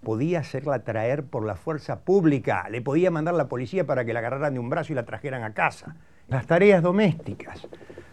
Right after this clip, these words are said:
a través del tiempo, y, y muy avanzada, y muy avanzada incluso la, la segunda mitad del siglo veinte, siempre se consideró que está bien, estaban a cargo exclusivamente de la mujer,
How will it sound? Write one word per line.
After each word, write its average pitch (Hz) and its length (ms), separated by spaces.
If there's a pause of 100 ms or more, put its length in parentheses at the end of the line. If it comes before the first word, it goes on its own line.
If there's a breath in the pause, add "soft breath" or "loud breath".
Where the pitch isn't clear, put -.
a - 100
través 202 300
del 180 220
tiempo, 208 500 (460 loud breath)
y, 104 140
y 101 680
muy 139 320
avanzada, 110 600
y 98 80 (300)
muy 139 320
avanzada 110 600 (400 soft breath)
incluso 110 420
la, 92 440 (100)
la - 120
segunda 123 360
mitad 98 220
del 101 120
siglo 117 260
veinte, 196 420 (600 soft breath)
siempre 220 440
se 180 120
consideró 170 440
que 170 80
está 160 180
bien, 180 300
estaban 170 340
a 143 140
cargo 175 260
exclusivamente 139 840
de 104 100
la 98 80
mujer, 196 480